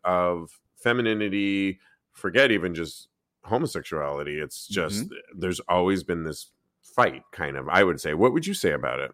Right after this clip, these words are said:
Speaker 2: Oh, yeah, I totally agree. I think that, uh, masculinity in the black community is something that is taken very seriously. People hold it to high esteem, masculinity.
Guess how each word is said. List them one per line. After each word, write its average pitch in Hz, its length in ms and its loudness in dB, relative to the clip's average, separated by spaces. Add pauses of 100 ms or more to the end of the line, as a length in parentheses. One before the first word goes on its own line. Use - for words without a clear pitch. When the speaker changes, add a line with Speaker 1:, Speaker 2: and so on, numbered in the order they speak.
Speaker 2:
Oh, 165 280 4
yeah, 113 340 4
I 120 80 2
totally 127 440 -2
agree. 104 280 -4
I 110 60 -2
think 127 280 -6
that, 131 200 2 (680)
uh, 127 240 4
masculinity 117 880 0
in 110 460 -2
the 104 560 -2
black 110 260 -2
community 104 540 -4
is 104 340 -4
something 107 500 -2
that 95 300 -4 (220)
is 104 640 -4 (440)
taken 143 300 2
very 127 240 4
seriously. 131 920 2 (220)
People 131 480 4
hold 131 300 2
it 131 140 -6
to 123 140 0
high 117 200 4
esteem, 117 460 0
masculinity. 113 1080 -2